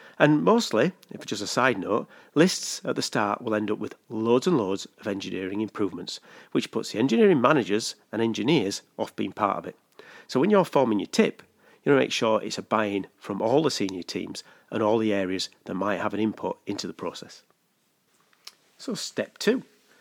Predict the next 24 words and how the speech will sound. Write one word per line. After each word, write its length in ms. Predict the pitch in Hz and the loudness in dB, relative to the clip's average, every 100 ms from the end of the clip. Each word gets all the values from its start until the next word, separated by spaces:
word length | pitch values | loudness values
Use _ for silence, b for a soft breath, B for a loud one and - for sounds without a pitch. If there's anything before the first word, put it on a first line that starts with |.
| b b | b b
set 200 | - 220 | -4 -2
up 80 | 160 | -2
a 40 | |
trial 340 | - 120 104 | 0 2 2
area. 360 | 98 92 95 87 - _ b b b b | -2 -6 -6 -8 -10 _ b b b b
Setting 260 | - 269 254 | -2 2 2
up 140 | 247 | 2
an 40 | 226 | 0
area 300 | 110 92 95 | 0 -2 -6
to 160 | - | -10
try 280 | - 143 131 | -4 -2 0
a 100 | 110 | -2
tips 540 | - 101 - - - - _ | -4 -10 -10 -14 -20 -20 _
gives 220 | 147 143 | -2 0
you 120 | 202 | 0
a 40 | 196 | 0
chance 540 | - - - - - - | -2 -4 -4 -12 -14 -12
to 100 | - | -8
see 460 | - 147 95 92 _ _ | -4 -4 -4 -8 _ _
it 140 | - 113 | -8 -2
working 460 | 117 98 - 90 - b b b b | -2 -2 -6 -12 -14 b b b b
and 140 | 120 | 0
iron 240 | 139 196 180 | 2 4 4
out 220 | 101 110 | 2 0